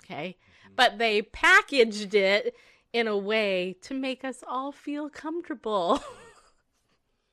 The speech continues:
Speaker 1: We're doing this for your benefit, because even Trump, he was going back and forth. "Well, you know, this isn't gonna happen. Oh, yeah, it could happen in the future." And me and Randall <laughs> are looking at each other.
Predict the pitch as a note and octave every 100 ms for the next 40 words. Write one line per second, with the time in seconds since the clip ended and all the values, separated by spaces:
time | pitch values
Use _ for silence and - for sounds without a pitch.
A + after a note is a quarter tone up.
0 | _ _ _ _ _ _ - A4 D#4 D#4
1 | D#4+ F4+ - F4+ E4 E4+ D#4+ F#4 E4 B3
2 | G3 A#3 - A#3+ A#3+ - - _ D#4+ G#4+
3 | A#4+ A#4 D4 - A#4 F#4 C#4 - _ -
4 | F4+ D#4 E4+ E4+ D4 C#4+ D4 A#3+ G#3 F#3+
5 | F#3 F#3+ F#3 D#3 - _ F#3 G3 A3 C#4
6 | - G#3+ G3+ B3+ D4 D4+ E4+ G3+ F#3+ _
7 | _ - C4+ C#4 C4+ D3+ A#3+ F#4 D4+ D4
8 | C#4+ C4 C#4 C#4+ G#4 F#4+ C4 A3+ - C4
9 | C#4+ G4+ F#4 G#4+ F#4 A#4+ F4 D4+ - -
10 | G4+ E4 F4+ - - F4 G4